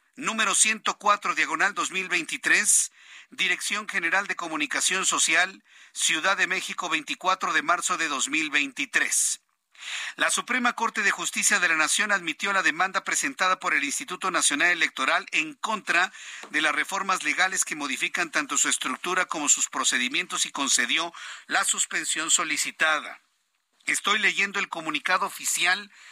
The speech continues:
de la Suprema Corte. Súbale el volumen a su radio. El día de hoy, el ministro ponente Javier Lainez Potisek admitió la demanda de controversia constitucional que interpuso el Instituto Nacional Electoral en contra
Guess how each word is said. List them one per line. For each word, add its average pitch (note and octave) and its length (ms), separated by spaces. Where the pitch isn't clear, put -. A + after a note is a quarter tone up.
de C#3+ 100
la D3 80
Suprema F3 520
Corte. D3+ 500
Súbale G#3+ 380
el F3 60
volumen F#3 360
a F3 60
su E3 160
radio. E3 380
El F3 220
día A#3 240
de F#3 120
hoy, E3+ 320
el D#3+ 120
ministro F#3 460
ponente F3 340
Javier F3 340
Lainez F3 360
Potisek - 760
admitió F3+ 480
la F3 100
demanda E3+ 360
de E3 100
controversia D#3 540
constitucional D3 640
que - 100
interpuso D#3 480
el D#3 60
Instituto E3 420
Nacional D#3 400
Electoral D#3+ 520
en D3+ 120
contra E3 560